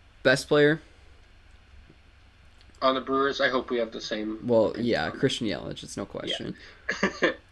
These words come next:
Speaker 1: Um, most overrated player.
Speaker 2: And by the way, I'll do this for the Orioles too. I put my, the best player on the Orioles is Trey Mancini,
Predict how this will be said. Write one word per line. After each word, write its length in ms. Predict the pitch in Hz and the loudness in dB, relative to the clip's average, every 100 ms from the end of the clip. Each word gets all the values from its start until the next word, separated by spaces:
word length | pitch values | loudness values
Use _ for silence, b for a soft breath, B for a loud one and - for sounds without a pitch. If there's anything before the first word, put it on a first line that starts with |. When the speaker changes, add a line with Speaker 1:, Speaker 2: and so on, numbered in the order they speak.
| - | -2
Speaker 1:
Um, 480 | 123 127 127 127 120 | 2 4 4 2 4
most 280 | 143 160 - | 4 2 2
overrated 480 | 131 113 107 101 - | 2 4 0 0 -4
player. 400 | 107 98 98 - - - _ - _ - - - - - - - - B B B B B B B B B B B - B B B B B B B B B B B B B B B B B - | -2 -2 -2 -6 -20 -20 _ -20 _ -20 -20 -20 -20 -20 -20 -20 -20 B B B B B B B B B B B -20 B B B B B B B B B B B B B B B B B -2
Speaker 2:
And 120 | 160 | 4
by 120 | 165 | 4
the 120 | 156 151 | 4 2
way, 200 | 160 160 - | 0 -4 2
I'll 220 | 127 131 | 4 4
do 140 | 131 131 | 0 -2
this 200 | 131 - | -2 -2
for 160 | 120 | -2
the 100 | 113 | 0
Orioles 340 | 113 117 117 - | 0 2 0 0
too. 160 | 127 | 2
I 60 | 131 | 2
put 320 | - 139 - | 2 -2 0
my, 280 | 123 110 107 | 2 2 2
the 200 | 107 117 | -4 0
best 260 | 120 - | 0 -2
player 140 | - 110 | -4 -2
on 80 | 107 | -2
the 100 | 104 | -2
Orioles 340 | 107 107 104 | 0 0 -4
is 120 | 98 | -10
Trey 220 | - 113 | -4 -4
Mancini, 600 | 101 98 95 110 98 95 | -2 -4 -6 -8 -8 -8